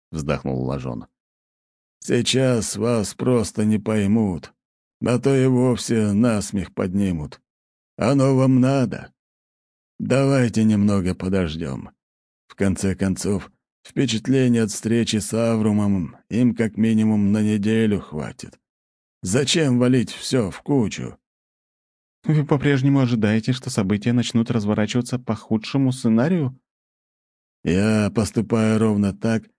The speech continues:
как учил меня отец. Надейся на лучшее, но готовься к худшему. Чего и вам советую».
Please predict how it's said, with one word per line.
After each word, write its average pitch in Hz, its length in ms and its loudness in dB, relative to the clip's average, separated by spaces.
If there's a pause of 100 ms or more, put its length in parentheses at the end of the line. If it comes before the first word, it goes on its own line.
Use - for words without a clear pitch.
(300)
как 110 220 0
учил 117 400 0
меня 110 420 2
отец. 110 640 -2 (400)
Надейся 131 720 0
на 127 140 2
лучшее, 135 500 0
но 123 180 4
готовься 113 560 -2
к - 80 -18
худшему. 78 680 -6 (560)
Чего 147 340 2
и 147 80 4
вам 135 300 2
советую». 85 760 -4